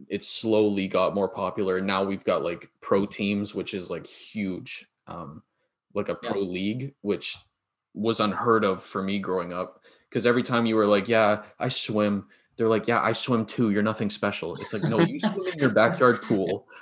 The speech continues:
Speaker 1: I swim ten K a morning. Like, it, we're not the same here." Um,
Speaker 2: Yeah.
Speaker 1: but yeah, hopefully it, it starts building in popularity, man. Um, because it is fascinating. Uh, 'cause it, well, for me anyway, like, I, I look at that, I'm like, "My body can't move like that."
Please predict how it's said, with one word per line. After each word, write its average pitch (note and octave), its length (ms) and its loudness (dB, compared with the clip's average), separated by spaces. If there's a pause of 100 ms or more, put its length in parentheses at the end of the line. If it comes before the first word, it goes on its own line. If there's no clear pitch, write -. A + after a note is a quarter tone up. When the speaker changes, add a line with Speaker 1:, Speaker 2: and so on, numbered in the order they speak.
(120)
Speaker 1:
I A#2+ 140 6
swim C3+ 280 4
ten A#2+ 260 0
K G#2 220 2
a G2 60 4
morning. G2+ 540 -2
Like, G2+ 160 -4
it, G#2 200 -2
we're A2 180 2
not A2+ 200 0
the A2 80 -2
same G2+ 320 0
here." - 260 -14 (500)
Um, F2+ 440 -4
Speaker 2:
Yeah. A2+ 100 0
Speaker 1:
but E3 80 8
yeah, B2 200 6
hopefully D3 460 6
it, A#2 200 4
it G#2 180 2
starts G#2 280 2
building G#2 340 2
in F#2+ 60 -2
popularity, F#2+ 520 0
man. F#2+ 300 -4
Um, G2 500 0 (840)
because B2 240 2
it B2+ 100 6
is D3+ 160 8
fascinating. G2 680 2 (500)
Uh, F2+ 460 2 (580)
'cause B2 240 4
it, B2 240 4
well, A2+ 280 2
for A#2 160 -2
me C3+ 200 4
anyway, G#2 360 2
like, F#2 240 -2 (120)
I, F2+ 160 -2 (140)
I - 20 8
look G#2+ 220 4
at G2+ 60 2
that, F#2+ 120 4
I'm F#2+ 100 0
like, G2+ 180 -2
"My D#3 80 2
body F#2 360 0
can't F2 300 -6
move E2+ 220 -6
like E2+ 200 -6
that." F2 260 -6